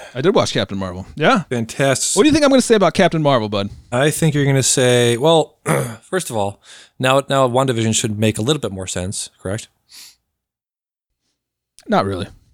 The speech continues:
Speaker 2: Huh?
Speaker 1: I mean, I, I, I mean, that part made sense, but that wasn't something hard to figure out, I suppose.
Speaker 2: Well, yeah, but I mean, you were like,
Speaker 1: It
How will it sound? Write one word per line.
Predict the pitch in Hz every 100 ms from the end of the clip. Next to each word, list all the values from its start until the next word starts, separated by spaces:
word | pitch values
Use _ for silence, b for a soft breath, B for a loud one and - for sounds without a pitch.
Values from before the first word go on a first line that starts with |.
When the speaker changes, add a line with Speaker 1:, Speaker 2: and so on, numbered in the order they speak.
| _ -
Speaker 2:
Huh? | 190
Speaker 1:
I | 208
mean, | 202 175 131 113 - _ _ _ _ _ _ -
I, | 185 208
I, | 226 - _
I | 196
mean, | 175 143
that | 147 143 -
part | 135 131
made | 127 131
sense, | 160 160
but | - 120 135
that | 123
wasn't | 95 90 80 -
something | 113 92
hard | 85 101 82
to |
figure | - 90 80 90
out, | 87 87
I |
suppose. | 87 - 80 90 - _ _ _ _
Speaker 2:
Well, | 180 180
yeah, | 160 113
but | 127
I |
mean, | 139 131
you | 139
were | 139
like, | 135
Speaker 1:
It | 180